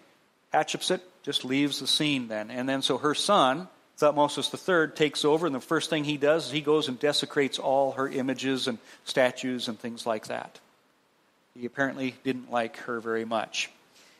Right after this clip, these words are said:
But as I said, he becomes one of the mightiest of pharaohs. He had seventy military campaigns, conquered a hundred and nineteen cities. One of his favorites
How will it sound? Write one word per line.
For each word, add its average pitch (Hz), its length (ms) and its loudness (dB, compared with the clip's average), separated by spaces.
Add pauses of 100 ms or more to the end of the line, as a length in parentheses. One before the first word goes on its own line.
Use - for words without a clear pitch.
(140)
But 131 100 2
as 143 140 2
I 156 60 4
said, 151 280 4
he 165 120 -2
becomes 143 420 -2
one 135 140 -2
of 127 60 -2
the 120 60 -2
mightiest 131 580 -2
of 117 60 -12
pharaohs. 120 680 -2 (340)
He 131 80 0
had 120 140 0
seventy 170 460 4
military 151 560 2
campaigns, 147 680 0
conquered 143 380 -2
a 117 40 -2
hundred 147 380 -2
and 127 160 -2
nineteen 135 560 -4
cities. 120 580 0 (320)
One 156 200 4
of 160 100 -2
his 151 240 2
favorites - 920 0